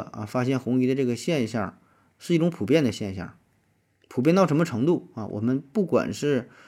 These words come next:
观测到非常非常非常遥远的宇宙，还是说相对来说比较近处的宇宙，当然这里边儿的近处也是打引号的哈。嗯，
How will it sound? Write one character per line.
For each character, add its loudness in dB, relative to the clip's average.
观 4
测 4
到 2
非 4
常 4
非 2
常 0
非 0
常 0
遥 2
远 -2
的 -4
宇 -4
宙， -6
还 -10
是 -2
说 0
相 0
对 4
来 2
说 0
比 0
较 4
近 0
处 -2
的 -4
宇 -8
宙， -12
当 2
然 2
这 -4
里 2
边 4
儿 4
的 4
近 0
处 2
也 -4
是 -8
打 2
引 -2
号 -2
的 -2
哈。 -8
嗯， -6